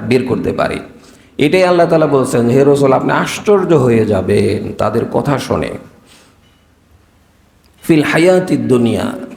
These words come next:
দুনিয়ার বিষয়ে তারা এত সুন্দর সুন্দর কথা বলতে পারে এবং আপনার প্রশংসা করে,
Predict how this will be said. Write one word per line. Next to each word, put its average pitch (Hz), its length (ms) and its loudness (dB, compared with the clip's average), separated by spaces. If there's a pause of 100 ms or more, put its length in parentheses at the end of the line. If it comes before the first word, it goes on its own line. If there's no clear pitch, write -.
(260)
দুনিয়ার 151 460 2
বিষয়ে 143 300 2
তারা 123 200 0
এত 120 160 0
সুন্দর 156 420 0
সুন্দর 107 340 -2
কথা 104 260 -4
বলতে 98 300 -4
পারে - 240 -4 (480)
এবং 120 240 2
আপনার 120 340 -2
প্রশংসা 113 420 -4
করে, 104 320 0